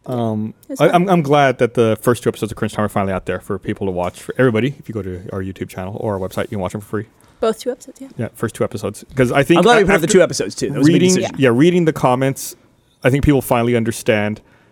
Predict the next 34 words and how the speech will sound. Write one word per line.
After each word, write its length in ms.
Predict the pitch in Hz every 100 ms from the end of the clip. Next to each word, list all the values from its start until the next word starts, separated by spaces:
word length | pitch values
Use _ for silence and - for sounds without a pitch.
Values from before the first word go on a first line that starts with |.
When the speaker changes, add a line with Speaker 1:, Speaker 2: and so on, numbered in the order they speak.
| _ _ _
Speaker 1:
what 100 | 139
we 120 | 127
were 80 | 120
saying 320 | - 131 113
before 360 | 110 - 110 98
about 280 | 101 104 101
the 60 |
trailers, 460 | - 117 101 90 -
about 160 | 104 104
how 300 | 113 101 101
it's 220 | 113 - -
difficult 580 | 127 110 110 - - -
to 80 | -
try 280 | - 104 98
to 260 | 98 95 - _
put 200 | - 123
that 160 | 110 -
concept 480 | - 104 - 104 -
into, 240 | 107 104 104
like, 200 | 98 -
a 60 | 107
one 220 | 104 101
minute 240 | 95 92 _
Speaker 2:
Yeah, 300 | 208 185 139 -
I 60 | 214
saw 160 | 294 311
a 40 |
few 160 | - 233
Speaker 1:
teaser. 80 | 247
Speaker 2:
comments 220 | 233 247
that 40 | 190
were 60 |
just 140 | 185
like, 140 | 196